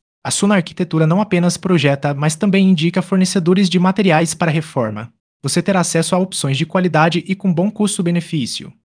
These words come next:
Quais materiais são sustentáveis para reforma de apartamento? Materiais sustentáveis incluem madeiras de reflorestamento e tintas à base d'água. Eles são bons para o meio ambiente e para a sua saúde.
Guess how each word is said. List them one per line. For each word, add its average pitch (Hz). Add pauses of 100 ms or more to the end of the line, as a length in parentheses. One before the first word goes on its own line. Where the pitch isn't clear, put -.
(100)
Quais 233
materiais 175
são 185
sustentáveis 170
para 151
reforma 160
de 147
apartamento? 151 (380)
Materiais 170
sustentáveis 185
incluem 180
madeiras 143
de 147
reflorestamento 185
e 180
tintas 208
à 202
base 170
d'água. 117 (360)
Eles 175
são 196
bons 170
para 147
o 147
meio 131
ambiente 151
e 175
para 156
a -
sua 170
saúde. 131